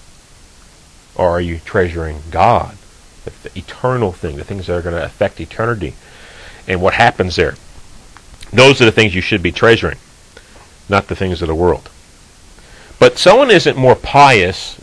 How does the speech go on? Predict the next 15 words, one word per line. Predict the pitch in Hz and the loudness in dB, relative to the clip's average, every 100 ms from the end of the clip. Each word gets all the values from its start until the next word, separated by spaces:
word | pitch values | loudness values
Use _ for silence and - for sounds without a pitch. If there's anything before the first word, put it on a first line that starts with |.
| - - | -18 -4
who | 117 107 98 95 - - - _ - | -2 0 -2 -6 -12 -20 -20 _ -12
roams | 101 120 135 135 | 2 4 4 2
around | 120 113 117 117 113 107 | 2 4 6 6 4 -2
like | 101 101 | -6 -4
a | 92 | -2
homeless | 85 110 110 95 - | -2 -4 -4 -6 -6
man, | 92 87 90 87 85 - 90 | -4 -2 -2 -4 -10 -18 -6
dressed | 104 107 - | 0 0 0
in | 98 87 | -8 2
rags, | 98 101 87 82 - | 6 6 4 0 -8
with | 92 85 - | -6 -6 -10
no | 90 98 | -6 -4
house, | 98 92 92 92 - - - - - - - - | 0 0 2 0 -6 -20 -20 -20 -20 -20 -20 -10
no | 87 95 | -6 -4
car, | - 92 90 90 90 | 2 4 6 4 0